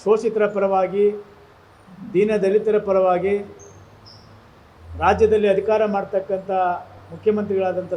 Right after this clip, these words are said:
ಸಿದ್ದರಾಮಯ್ಯನವರು ಕಳೆದ ಎರಡು ವರ್ಷಗಳಲ್ಲಿ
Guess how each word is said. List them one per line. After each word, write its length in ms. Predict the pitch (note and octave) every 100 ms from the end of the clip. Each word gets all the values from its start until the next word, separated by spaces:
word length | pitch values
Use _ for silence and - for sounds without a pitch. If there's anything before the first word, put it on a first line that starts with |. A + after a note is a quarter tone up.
| F3
ಸಿದ್ದರಾಮಯ್ಯನವರು 760 | E3 G3 G3 F3+ E3+ F3 A3 D#3 - - - - - - - - - - - -
ಕಳೆದ 200 | F3 G3 F#3
ಎರಡು 140 | G#3+ A#3
ವರ್ಷಗಳಲ್ಲಿ 600 | A3+ A#3+ A#3 A3 A3 G#3+